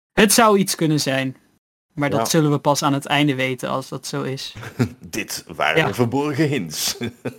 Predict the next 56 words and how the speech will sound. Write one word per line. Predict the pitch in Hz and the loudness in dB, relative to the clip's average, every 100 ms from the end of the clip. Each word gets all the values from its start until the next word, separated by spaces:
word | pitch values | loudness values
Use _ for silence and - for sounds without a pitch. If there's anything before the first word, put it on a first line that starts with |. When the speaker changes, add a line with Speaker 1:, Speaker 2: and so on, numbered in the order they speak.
| - - - 170 143 | -12 -14 -18 -16 -6
Speaker 2:
Een | 107 101 | -2 2
niet | 139 | 4
Speaker 1:
Ja. | 208 165 | 6 6
Speaker 2:
bestaand | 107 - 104 92 | 2 2 0 2
Speaker 1:
Bij | 123 | 4
Speaker 2:
balkje. | - - 190 | 4 6 8
Speaker 1:
Soy | 269 190 | 8 6
zag | 190 - 220 208 | 4 4 4 4
je | 285 220 | 6 6
het | 226 220 | 4 4
balkje | 262 311 294 226 208 | 6 8 6 2 2
niet. | 160 - | 2 2
Nee, | 156 151 | 2 2
dat | 151 - | 0 0
zie | 214 | 2
ik | 202 | 4
dus | 208 208 | 4 6
ook | 196 | 6
echt | 220 - | 6 6
niet | 254 233 | 6 6
voor | - 220 214 | 6 6 6
me | 190 | 4
dat | 180 180 | 2 0
het | 185 | -2
zo | - 175 | 0 0
is. | 180 151 175 | 0 -2 2
Maar | 175 | 2
het | 180 | 2
zou | - 208 208 | 6 8 8
een | 185 | 4
foutje | - 196 208 196 185 | 6 6 6 4 -2
gewoon | 180 170 | 4 4
van | 165 175 | 4 -2
het | 165 | -2
programma | - 151 - 170 151 131 - - - | -8 -8 2 2 2 -6 -14 -10 2
Speaker 2:
En | 113 | 4
dat | 104 | 4
was | 101 90 | 2 2
Speaker 1:
kunnen | 92 92 | 2 2
zijn. | 92 135 | 4 4
Speaker 2:
gedaan | 160 | 2
Speaker 1:
En | 151 - _ - | 0 -6 _ -12
Speaker 2:
door | 92 107 | 0 2
Daniel. | 98 160 175 110 69 62 60 - - 98 | 4 4 4 2 -2 -4 -8 -16 -16 0
Dus | - | 2
Speaker 1:
Door | - 202 | 4 4
Speaker 2:
Daniel | 214 214 | 6 6
Speaker 1:
die | |
Speaker 2:
is | 208 | 6
de | - | 6
Speaker 1:
heeft | - | 6
Speaker 2:
mol. | 131 | 6
Speaker 1:
het | 87 | 4
gehackt. | 180 185 156 - - | 2 2 0 0 0
Speaker 2:
Ja. | 160 | 0
Speaker 1:
Ja. | 143 | 0